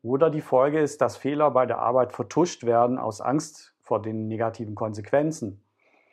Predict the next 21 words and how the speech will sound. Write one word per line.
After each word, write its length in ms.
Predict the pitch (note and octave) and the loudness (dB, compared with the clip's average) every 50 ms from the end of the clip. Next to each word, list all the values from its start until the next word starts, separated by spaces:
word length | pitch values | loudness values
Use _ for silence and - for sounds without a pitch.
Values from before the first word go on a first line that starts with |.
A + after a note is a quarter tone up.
| _ _ _ _ _ _ | _ _ _ _ _ _
Und 140 | A#2+ A2 A2 | -10 -6 -4
auch 140 | A2+ G#2 G#2 | -4 -4 -4
das 260 | - A2+ B2 C#3 - | -2 0 0 0 -2
führt 240 | - - C3+ B2+ B2+ | -2 -2 -2 -2 -2
zu 120 | - B2 | -4 -6
noch 340 | A2+ A2 G#2+ G#2 A2 - - | -6 -4 -2 -2 -2 -2 -2
mehr 180 | C3+ C3 C#3 C#3+ | -4 -4 -4 -4
Stress, 460 | - - - - - - G3 - - | -6 -10 -8 -6 -6 -6 -6 -8 -10
denn 160 | - A#2 A2 | -10 -8 -8
die 80 | G#2+ - | -8 -6
Angst 320 | G#2 A#2+ C#3 - - - | -6 -6 -6 -6 -4 -4
davor, 580 | A#2 A2 - - - A2+ A#2 A2+ A2+ A2+ A2+ - _ _ _ | -4 -4 -4 -4 -2 0 2 2 0 0 -4 -10 _ _ _
dass 180 | - A2 G#2+ G2+ | -6 -6 -6 -6
es 40 | G#2 | -8
irgendwann 380 | - A2+ A2+ A2+ A2 G#2 G2+ | -10 -8 -8 -6 -6 -6 -6
rauskommt, 720 | G2+ G2+ G2+ B2 E3+ E3 - - B2 B2 C3 D3 E3 - - - - - - _ _ A2+ | -6 -4 -2 -2 -2 -2 -2 0 2 2 2 0 -2 -6 -12 -20 -20 -20 -20 _ _ -14
die 80 | A2+ | -14
schwingt 320 | G#2+ - - B2+ B2+ B2 B2 | -8 -4 -2 -2 -2 -2 -2
dann 180 | G#2+ G#2+ - | -4 -4 -6
immer 220 | G#2+ A2+ A#2+ A#2 A2 | -6 -4 -4 -4 -2
mit. 400 | A2 A2+ A2 G#2+ - - _ | -4 -6 -6 -8 -10 -18 _